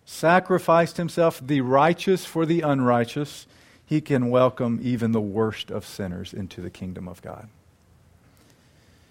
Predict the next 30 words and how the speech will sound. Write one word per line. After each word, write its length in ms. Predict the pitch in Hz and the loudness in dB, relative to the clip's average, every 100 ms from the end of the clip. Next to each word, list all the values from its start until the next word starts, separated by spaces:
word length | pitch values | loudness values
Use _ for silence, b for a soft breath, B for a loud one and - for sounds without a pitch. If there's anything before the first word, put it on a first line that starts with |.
| b b | b b
Because 280 | - 123 107 | -8 -4 -4
Jesus 320 | 135 127 117 | -2 -2 -2
sacrificed 840 | - 131 135 135 135 - 135 131 - | -2 2 2 2 -4 2 2 2 -4
himself, 760 | 127 117 - 143 120 110 - | -6 -6 2 4 6 2 -6
the 140 | 127 135 | -8 -4
righteous 600 | 123 143 165 - 156 - | 2 4 4 2 -4 -4
for 180 | - 131 | -6 -4
the 100 | 131 | -4
unrighteous, 920 | 139 156 160 156 135 135 139 147 131 | -2 -2 -2 -6 -2 0 0 -4 -6
he 160 | 180 180 | -8 -6
can 180 | 165 | -2
welcome 380 | 147 156 156 160 | 6 6 4 -6
even 300 | 143 190 190 | -2 0 0
the 80 | 185 | 0
worst 460 | 151 165 202 202 202 | 0 4 4 2 -2
of 100 | 180 | -4
sinners 560 | - 175 147 127 120 b b b | -4 -2 0 -2 -4 b b b
into 300 | 147 147 147 | -4 0 -2
his 220 | 139 135 | 0 -4
kingdom. 480 | - 160 151 104 104 B B B | -4 -4 -2 -4 -6 B B B
Now, 80 | 147 | 0
the 140 | 151 | 4
emphasis 600 | 185 214 233 220 196 - | 6 6 6 6 4 2
here 200 | 185 180 | 4 4
in 80 | 160 | 4
this 200 | 156 - | 0 0
text 420 | 180 156 - - | 4 4 0 -6
is 180 | 156 127 | -6 -6
Jesus' 560 | 127 190 196 202 170 - | -2 0 0 0 -2 -6
power 640 | - 160 175 214 220 226 | -8 2 4 8 8 6